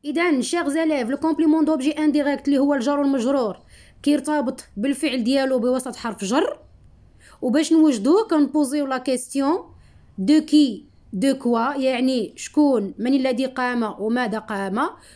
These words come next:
و أ كي أ كوا، من الذي ومن التي. داكوغ؟ دوزو دابا شيغ زيليف ليكزارسيس دابليكاسيون.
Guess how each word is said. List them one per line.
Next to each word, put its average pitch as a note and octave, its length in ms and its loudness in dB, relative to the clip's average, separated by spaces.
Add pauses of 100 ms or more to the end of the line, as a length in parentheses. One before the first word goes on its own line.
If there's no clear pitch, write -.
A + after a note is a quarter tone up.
و C4+ 100 0
أ D4+ 200 0
كي D#4 460 2
أ C4 80 -4
كوا، C#4 420 -2
من C#4+ 140 4
الذي C4+ 480 4
ومن E4+ 200 4
التي. D4+ 500 2 (180)
داكوغ؟ B3+ 360 -4 (1600)
دوزو F4+ 200 -2
دابا F#4 240 0
شيغ E4 260 -2
زيليف D#4+ 320 0
ليكزارسيس D4+ 560 0
دابليكاسيون. C#4+ 760 -4